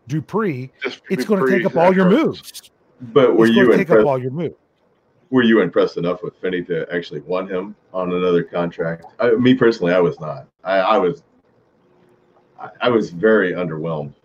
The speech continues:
Speaker 3: by Finney last year.
Speaker 1: St-, when it came to Finney, and I've said it a lot of times,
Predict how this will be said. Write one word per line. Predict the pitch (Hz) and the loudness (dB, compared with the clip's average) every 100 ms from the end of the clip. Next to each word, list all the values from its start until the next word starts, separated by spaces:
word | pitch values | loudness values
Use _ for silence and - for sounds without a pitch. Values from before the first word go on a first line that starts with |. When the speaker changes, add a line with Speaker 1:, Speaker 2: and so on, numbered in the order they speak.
| _ | _
Speaker 3:
by | 71 71 | -18 -16
Finney | - 67 71 69 _ _ | -16 -16 -16 -16 _ _
last | - - - | -20 -20 -20
year. | 117 _ _ | -20 _ _
Speaker 1:
St-, | - - - - _ | -20 -20 -20 -20 _
when | - 170 170 | -6 -2 -2
it | - | -4
came | 196 220 | -2 -2
to | 190 | -2
Finney, | - 190 190 202 208 | -6 -6 -2 -2 -4
and | 143 | -4
I've | 156 170 | -2 -2
said | - 180 | -2 -2
it | 160 | -2
a | 143 | -2
lot | 147 147 | 0 -2
of | - | -4
times, | 147 120 117 - | -8 -8 -10 -16